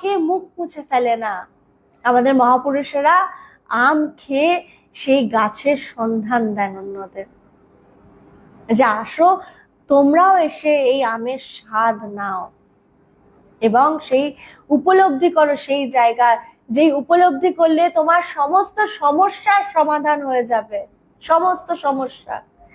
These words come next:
জাগতিক থেকে শুরু করে সবকিছু। সমস্যা কতক্ষণ আমাদের মধ্যে আছে? যতক্ষণ আমি ভাবছি সমস্যা বলে।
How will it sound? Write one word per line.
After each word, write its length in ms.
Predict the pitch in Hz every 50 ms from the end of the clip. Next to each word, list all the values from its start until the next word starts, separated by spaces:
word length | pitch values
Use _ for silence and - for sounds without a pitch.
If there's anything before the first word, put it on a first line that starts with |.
| - - _ _ _ - 220
জাগতিক 800 | 196 247 240 233 240 262 269 262 294 311 311 294 302 _ _ -
থেকে 200 | 277 262 294 285
শুরু 260 | - 294 262 277 269
করে 220 | 269 294 294 302
সবকিছু। 760 | 294 - - 294 294 294 - - - 240 - - - 214 202 - _ _ _ _ _ _
সমস্যা 600 | - - - 302 302 311 359 370 359 - 403 392 403
কতক্ষণ 500 | - 320 294 311 349 370 359 - - 403
আমাদের 400 | 415 392 349 359 349 370 370 359
মধ্যে 300 | 339 349 339 294 262 330
আছে? 280 | 320 302 294 285 285 269
যতক্ষণ 400 | 269 269 269 294 294 - 339 339
আমি 200 | 330 311 330 339
ভাবছি 520 | 254 214 - 226 240 240 - - - 320
সমস্যা 540 | - - 254 233 233 240 226 - - 220 208
বলে। 260 | 202 190 180 - -